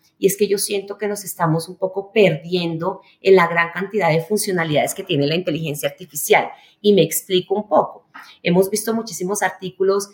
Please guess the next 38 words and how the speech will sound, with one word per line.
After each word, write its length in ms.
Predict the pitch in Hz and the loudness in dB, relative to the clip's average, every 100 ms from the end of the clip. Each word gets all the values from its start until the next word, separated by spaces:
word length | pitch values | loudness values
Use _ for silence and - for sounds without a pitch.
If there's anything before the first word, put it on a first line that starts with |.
| _ _ | _ _
de 200 | - 185 | 0 2
gente 540 | 190 190 185 196 208 | 4 4 4 0 2
casi 260 | 202 196 208 | 0 0 0
que 180 | 214 | 0
rasgándose 540 | 202 170 175 180 185 202 | 0 0 0 -2 -4 -6
las 160 | 196 190 | -6 -4
vestiduras 640 | 180 - 170 170 170 175 | -6 -4 -4 -4 -4 -6
porque 240 | - 202 160 | -8 -12 -10
Chat 240 | - 147 | -6 -6
G 80 | 160 | -6
P 180 | 202 196 | -12 -6
T 100 | 196 | -4
está 200 | 196 202 | -4 -6
haciendo 340 | - 196 185 | -2 -2 0
ensayos, 680 | 180 170 - - - - _ _ _ _ _ _ | -4 -2 -2 -2 -8 -16 _ _ _ _ _ _
porque 240 | 185 185 | 2 2
Chat 260 | - 180 170 | 4 2 2
G 100 | 185 | -4
P 180 | 214 220 | -6 2
T 80 | 202 | 2
está 300 | 196 190 180 | 4 2 2
resumiendo 1040 | 208 - 185 180 170 170 175 185 - _ _ | 0 -2 0 2 0 0 -2 -4 -6 _ _
libros 640 | 208 262 254 165 143 - - _ | 4 6 6 2 0 -6 -14 _
o, 420 | 196 190 175 - - | 6 6 6 2 -2
u 140 | 190 | -2
otros 300 | 190 202 220 | 0 -2 -2
modelos 460 | 226 196 185 185 196 | 2 4 4 2 -4
que 140 | 220 | -6
lo 80 | 190 | -6
están 280 | 156 165 156 | -2 -2 -2
haciendo. 600 | - 247 254 170 139 _ _ _ _ _ | -4 -2 0 0 -4 _ _ _ _ _
La 240 | 180 180 | 2 2
pregunta 640 | 190 180 175 185 185 185 185 | 2 -2 0 0 2 0 0
es, 460 | 202 208 208 - _ _ _ - | 0 -2 -6 -12 _ _ _ 4
¿en 240 | 214 208 | 6 8
la 160 | 175 160 | 4 0
vida 340 | 196 202 202 | -4 -2 -2
real, 540 | 214 196 180 156 156 | -2 0 2 2 0